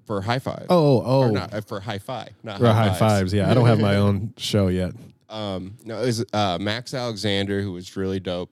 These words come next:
Speaker 1: in the beginning. He was on turntables.
Speaker 2: Nice.
Speaker 1: Um, then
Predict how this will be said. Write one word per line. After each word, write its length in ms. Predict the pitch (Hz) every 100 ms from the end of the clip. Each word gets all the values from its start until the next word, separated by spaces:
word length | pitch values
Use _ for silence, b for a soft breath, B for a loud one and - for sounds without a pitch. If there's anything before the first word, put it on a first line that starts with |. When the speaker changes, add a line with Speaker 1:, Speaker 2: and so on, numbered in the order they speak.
| _
Speaker 1:
in 60 | 92
the 40 |
beginning. 320 | 90 90 90
He 100 | 95
was 100 | 92
on 140 | 98 90
turntables. 720 | 98 92 104 92 92 92 - b b b b
Speaker 2:
Nice. 600 | 104 151 92 - - -
Speaker 1:
Um, 460 | 98 95 87 87 - _ b b b -
then 360 | 104 92 80